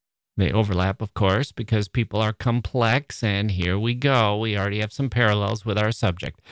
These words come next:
Henry James, because he was complex himself, and he definitely believed that human beings were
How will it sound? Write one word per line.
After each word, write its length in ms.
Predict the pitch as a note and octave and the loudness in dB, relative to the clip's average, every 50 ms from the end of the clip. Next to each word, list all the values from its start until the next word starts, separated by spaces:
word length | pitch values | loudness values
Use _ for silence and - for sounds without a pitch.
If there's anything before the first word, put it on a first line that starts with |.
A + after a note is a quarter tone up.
| - - _ - | -20 -12 _ 0
Henry 320 | - G#2+ G2+ G#2 A2+ B2+ | 2 2 4 4 4 2
James, 400 | B2 A2+ B2 G#2 F2 - D2 - | 4 2 2 0 0 -4 -8 -10
because 380 | - - - - - A#2 A2 G2+ | -4 -4 -2 0 2 0 2 2
he 140 | B2 D3 D#3+ | 2 2 4
was 160 | F3 F#3 F3 | 2 2 0
complex 480 | - G#3+ G3 D#3 E3 F3+ F3+ F3+ - | 0 -2 -2 0 0 0 0 0 -2
himself, 720 | - G3 F#3 E3 - - F#3+ E3 D#3 D#3 E3 D#3+ _ _ _ _ _ _ _ _ _ _ _ _ _ _ _ _ _ _ _ _ - | -4 -4 -4 -4 -2 0 2 2 2 2 0 -2 _ _ _ _ _ _ _ _ _ _ _ _ _ _ _ _ _ _ _ _ -4
and 140 | F#2+ F#2 E2 | -2 0 0
he 100 | F#2+ G2+ | 0 0
definitely 520 | G2 B2 B2+ B2 - D#3 D#3 D3+ D3+ D#3 | 0 0 0 2 2 0 0 2 0 0
believed 600 | D3 C#3+ D3+ D3+ C#3+ C3 B2+ B2+ B2+ B2 A#2 A#2 | 0 0 0 2 2 2 2 2 0 -2 -2 -2
that 220 | - A#2 A2 A2 G2+ | 0 0 0 0 0
human 360 | F#2 B2+ B2+ B2+ C#3 C#3+ C#3+ | 0 2 2 4 4 4 2
beings 520 | C3 C#3 C#3 B2+ A2 F#2+ F2 F2+ F2+ - | 2 2 2 2 2 2 -2 -4 -6 -6
were 300 | - G#2 G2 F2+ F#2+ G#2 | -4 -2 -2 -2 -2 -4